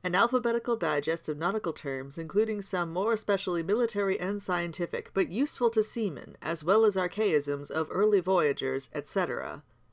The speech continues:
by the late Admiral W H Smith with a Y, revised for the press by Vice Admiral Sir E. Belcher, published eighteen sixty-seven. Why are we doing this?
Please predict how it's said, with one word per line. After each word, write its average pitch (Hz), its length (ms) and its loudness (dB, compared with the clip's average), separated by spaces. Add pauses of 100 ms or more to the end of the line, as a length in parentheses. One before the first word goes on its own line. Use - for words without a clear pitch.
(220)
by 160 120 4
the 160 140 2
late 185 340 4
Admiral 180 580 2
W 190 420 0
H 185 280 0
Smith 190 380 -4
with 175 140 -4
a 165 80 4
Y, 151 560 2 (400)
revised 170 520 4
for 214 120 2
the 202 100 4
press 156 400 -2
by 156 220 4
Vice 180 420 2
Admiral 156 400 0
Sir 180 240 2
E. 196 240 0
Belcher, 180 680 0
published 175 540 2 (100)
eighteen 175 400 2
sixty-seven. - 760 -6 (400)
Why 175 200 10
are 226 100 8
we 226 160 2
doing 226 320 2
this? 226 440 -2